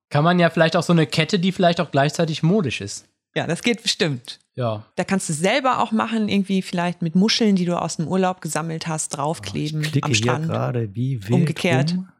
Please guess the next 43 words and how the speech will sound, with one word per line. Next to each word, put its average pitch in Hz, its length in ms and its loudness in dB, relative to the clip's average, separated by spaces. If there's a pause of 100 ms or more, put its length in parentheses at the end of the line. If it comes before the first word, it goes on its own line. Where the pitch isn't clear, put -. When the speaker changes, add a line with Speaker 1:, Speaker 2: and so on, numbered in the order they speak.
Speaker 3:
weil 110 160 -8
ich - 120 -6
nur 120 120 2
den 160 140 0
Tobias 165 380 0
auf 98 120 -6
seinem 101 220 -2
Bildschirm 92 340 -2
sehe. 269 120 2
Speaker 2:
Ach 95 80 -4
so. 285 180 0
Speaker 3:
Die - 60 -2
Fatma - 340 -6
aber 101 160 -2
gar 87 180 -2
Speaker 2:
Ach 135 60 2
Speaker 3:
nicht. 160 180 0
Speaker 2:
so. 196 420 2 (340)
Ich - 200 -2 (320)
Speaker 3:
Dieses 127 300 0
Skype - 340 0
Speaker 2:
gucke 339 80 2
Speaker 3:
ist - 140 0
doch 156 40 2
Speaker 2:
gerade 165 220 2
Speaker 3:
eine 139 60 2
Speaker 2:
gar - 160 2
nicht. 165 120 0
Speaker 3:
Scheiße. 156 520 -2
Speaker 2:
Ich 214 180 0
merke 208 260 2
gerade, 190 240 0
mein 185 300 2
Bildschirm 247 360 2
hat 208 140 2
sich 202 160 -4
in 208 80 6
den 208 160 6
Ruhe-, 220 400 2
<laughs> 196 120 2
in 208 80 4
den 208 160 4
Ruhemodus, 233 840 4